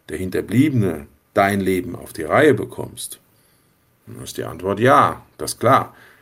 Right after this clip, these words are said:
Dann ist natürlich die logische dritte Frage, und was tust du, um das zu tun? Und für mich, jetzt ganz konkret in der Situation mit meiner Mutter, war eben dann der Impuls,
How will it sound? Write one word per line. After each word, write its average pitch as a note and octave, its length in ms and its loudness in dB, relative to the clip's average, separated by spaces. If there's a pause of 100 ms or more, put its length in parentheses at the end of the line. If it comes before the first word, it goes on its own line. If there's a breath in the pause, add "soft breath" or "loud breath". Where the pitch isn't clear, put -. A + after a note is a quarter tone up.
(340 soft breath)
Dann D2+ 140 -8
ist G2 160 -2
natürlich F2+ 320 -4
die E2+ 100 -12
logische F2 400 -4
dritte E2+ 280 -6
Frage, G#2 300 2
und G#2 120 2
was G#2 240 0
tust G#2+ 400 0
du, A#2+ 320 2 (380 loud breath)
um F#2+ 240 2
das E2+ 320 -2
zu F#2+ 160 -6
tun? A#2+ 420 -6 (960 soft breath)
Und F#2 160 -6
für G#2+ 160 0
mich, B2 380 4
jetzt F#2+ 220 -4
ganz F2+ 280 -6
konkret G2 520 2
in G2 120 -2
der - 100 -4
Situation G2 580 -4
mit F#2 160 -8
meiner D#2 260 -10
Mutter, G2+ 560 0 (480 loud breath)
war F2 280 0
eben F#2+ 300 -4
dann G2 280 2
der F#2+ 160 4
Impuls, A2 680 2